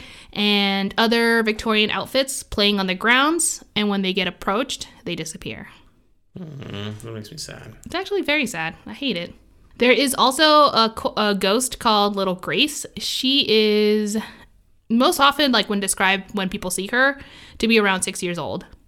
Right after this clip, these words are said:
Speaker 1: On one of the walls of the cemetery, there's actually the words carved, "Little Grace." And that is,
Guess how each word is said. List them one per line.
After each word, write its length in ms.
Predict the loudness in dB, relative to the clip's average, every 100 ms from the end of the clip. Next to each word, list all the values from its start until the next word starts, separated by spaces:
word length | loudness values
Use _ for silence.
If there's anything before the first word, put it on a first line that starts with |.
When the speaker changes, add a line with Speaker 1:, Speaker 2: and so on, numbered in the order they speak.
| _ _ _ _ _ -20 -18 -2
Speaker 1:
On 160 | 4 6
one 140 | 6
of 80 | 6
the 80 | 6
walls 420 | 6 6 4 0
of 400 | 0 2 2 0
the 80 | -4
cemetery, 800 | -2 2 4 6 4 2 -2 -10
there's 240 | -2 -2 0
actually 420 | -2 -2 2 2
the 140 | 2
words 420 | 0 0 -2 -4
carved, 440 | -2 0 0 -4 -8
"Little 260 | -4 -2 -2
Grace." 680 | -4 -4 -4 -6 -8 -10 -14 -20 -20 -20 -20 -20 _ -2
And 280 | 4 6 6
that 300 | 6 4 2
is, 500 | 4 6 8 6